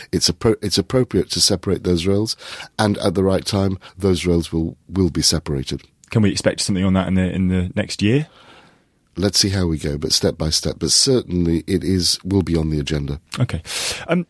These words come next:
Speaker 2: just finally, Peter, I mean, uh, in your former role i-, with Imperial, uh, Energy, you would have dealt with Russian energy ministers at a, you know, a high level. The oil market now, s-, this has been the theme of the year, that, that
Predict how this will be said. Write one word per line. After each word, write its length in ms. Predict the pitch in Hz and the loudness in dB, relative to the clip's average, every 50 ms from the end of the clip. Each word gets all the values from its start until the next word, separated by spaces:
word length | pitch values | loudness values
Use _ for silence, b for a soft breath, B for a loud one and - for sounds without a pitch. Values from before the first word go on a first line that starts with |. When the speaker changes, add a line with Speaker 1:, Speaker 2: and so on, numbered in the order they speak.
| _ _ | _ _
Speaker 2:
just 180 | - - 202 - | -4 -4 -2 -2
finally, 280 | - 185 165 143 117 104 | 0 0 0 0 0 0
Peter, 320 | - 110 101 92 - 104 | 0 0 0 0 0 0
I 40 | 101 | 2
mean, 220 | 123 131 131 123 - _ - | 2 0 0 -2 -4 _ 0
uh, 140 | - 113 101 - | 2 2 2 2
in 200 | - 110 98 117 | 2 2 4 4
your 140 | 120 117 104 | 4 2 2
former 300 | - - 123 110 104 101 | 2 0 0 0 0 0
role 300 | 101 104 98 98 95 90 | 2 2 2 2 2 2
i-, 140 | 92 90 - | 0 0 0
with 140 | - 95 87 | 0 0 0
Imperial, 680 | 92 82 80 101 95 92 87 85 82 82 85 82 - _ - | 0 0 0 0 2 2 2 0 0 -2 -4 -6 -8 _ -10
uh, 140 | 90 78 - | -8 -6 -4
Energy, 220 | 92 87 80 90 | -2 -2 -2 0
you 160 | 92 95 104 | 0 2 2
would 80 | 107 110 | 2 2
have 120 | 104 - | 0 0
dealt 220 | - 110 104 - - | 0 0 0 0 0
with 320 | 78 95 - - - - - _ _ _ _ _ - | 0 -2 -2 -4 -8 -16 -20 _ _ _ _ _ 0
Russian 280 | 92 101 92 - - 95 | 0 0 2 2 2 2
energy 340 | 80 92 90 87 - 90 | 4 4 4 4 2 2
ministers 460 | 90 87 87 85 - - - 87 76 92 | 2 2 0 0 -2 -2 -2 -2 -2 -2
at 80 | 65 | -2
a, 120 | 64 80 82 | -2 -2 -4
you 100 | - 98 | -2 -2
know, 140 | 90 82 82 | -2 -2 -2
a 40 | 82 | -2
high 220 | 85 101 98 90 | -2 0 2 2
level. 420 | 90 90 95 - - 78 76 - B B B B B B B B B B B B B B B _ _ _ _ | 2 2 2 0 -2 -4 -6 -6 B B B B B B B B B B B B B B B _ _ _ _
The 180 | - - - 160 | -8 -2 0 2
oil 200 | 143 165 170 165 | 2 4 4 4
market 300 | 156 147 139 - - - | 4 2 2 2 2 2
now, 380 | 117 117 113 110 104 98 - - _ _ _ _ _ | 4 4 4 6 4 4 2 0 _ _ _ _ _
s-, 200 | - - - - - | -6 -6 -6 -4 -2
this 180 | 107 117 110 | 0 0 2
has 120 | - 123 107 | 2 2 0
been 160 | - 131 123 | 0 0 2
the 80 | 113 98 | 2 0
theme 300 | - - 135 123 113 110 | 2 0 2 2 4 2
of 120 | 98 - | 2 2
the 80 | 107 98 | 2 2
year, 440 | 104 120 117 98 87 87 92 101 - - - - | 4 4 2 2 2 0 -2 -2 -6 -12 -8 -2
that, 200 | - 107 - - _ - | -2 -2 -2 -2 _ -6
that 220 | 90 113 98 - | -2 -2 -2 -2